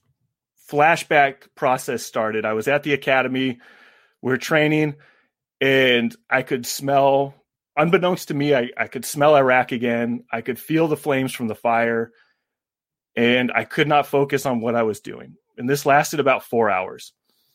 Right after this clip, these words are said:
The academy came to a stop. You know, the, the day finally ended, and I thought to myself, like, "Hey,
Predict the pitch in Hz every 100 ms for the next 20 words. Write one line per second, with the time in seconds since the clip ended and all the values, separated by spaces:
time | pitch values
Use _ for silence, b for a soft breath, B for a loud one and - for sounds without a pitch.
0 | _ _ _ _ _ 120 123 165 165 180
1 | - 135 123 131 120 - 110 113 - 123
2 | 113 113 120 - 120 147 156 151 147 143
3 | 117 113 113 110 107 127 117 - 110 107
4 | 110 110 110 95 117 110 87